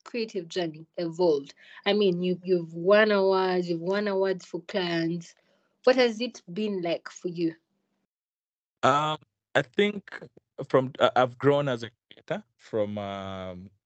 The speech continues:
Speaker 2: twenty eighteen. Uh, firstly, I gave up production for, for the beats. Uh, it wasn't paying enough, and I didn't have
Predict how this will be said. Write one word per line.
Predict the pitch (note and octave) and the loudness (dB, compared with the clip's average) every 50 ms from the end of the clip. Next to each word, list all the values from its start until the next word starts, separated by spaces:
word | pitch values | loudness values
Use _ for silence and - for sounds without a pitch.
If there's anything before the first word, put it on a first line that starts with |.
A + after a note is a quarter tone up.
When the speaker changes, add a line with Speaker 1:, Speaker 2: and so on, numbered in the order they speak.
| _ _ _ | _ _ _
Speaker 2:
twenty | - - A#2+ A2+ A2 - G#2+ - G2+ | -6 -4 -4 -4 -4 -6 -8 -6 -6
eighteen. | G2+ F#2+ G2 - - A2+ A2+ C3 D#3+ E3+ - _ _ _ _ _ _ _ _ - | -8 -8 -8 -10 -8 -6 -6 -6 -6 -8 -10 _ _ _ _ _ _ _ _ -4
Uh, | G2 A2 A2 G#2+ G#2 G2+ G2+ G2 E2 | 0 2 2 2 2 2 0 0 -2
firstly, | - - - C#3 C3+ - - - A2+ G#2+ G#2+ | -6 0 2 2 2 2 0 -2 0 0 0
I | G2+ | 0
gave | G2 G2 A2+ A2+ G#2+ G#2+ | 0 0 0 0 0 0
up | G#2 G2 G2 - _ _ _ _ - | -2 -2 -4 -6 _ _ _ _ -10
production | A2 G2+ G2+ G#2 G#2+ - - - B2 A#2+ A2+ | -6 -4 -2 -4 -4 -6 -8 -8 -8 -8 -10
for, | A#2 - G#2 F#2+ F#2 F2 F2 F2+ - - _ | -10 -10 -8 -6 -6 -6 -8 -10 -14 -18 _
for | _ - G#2+ | _ -6 -6
the | G#2 | -6
beats. | G2 F#2+ A2+ C3+ - - - - - _ _ _ _ _ _ _ _ _ _ - | -4 -4 -4 -4 -6 -8 -14 -20 -20 _ _ _ _ _ _ _ _ _ _ -8
Uh, | F2+ G2+ G2+ G2 | -4 -2 0 0
it | F2 - - - | 0 -2 -2 2
wasn't | A#2 A2 G#2+ G#2+ G#2+ G2+ G2 G2 _ | 2 2 2 2 -2 -4 -6 -6 _
paying | - A2+ A2 G#2+ G#2+ G#2+ G2+ G2+ G2 F#2+ G2 - _ | 0 0 2 2 0 0 -2 -4 -8 -10 -12 -14 _
enough, | - F#2+ G2 G2+ G#2 G2+ G2+ G2+ G2+ G2+ G#2 - - - | -12 -10 -8 -6 -6 -6 -6 -6 -8 -8 -10 -14 -12 -10
and | - G2 G2 F#2+ | -10 -8 -6 -6
I | F#2+ F#2+ F#2 | -6 -6 -6
didn't | G2 A2 A2 G#2+ - - | -4 -4 -4 -4 -6 -8
have | - G2 F#2+ F#2+ F#2 F2+ | -8 -6 -6 -6 -6 -8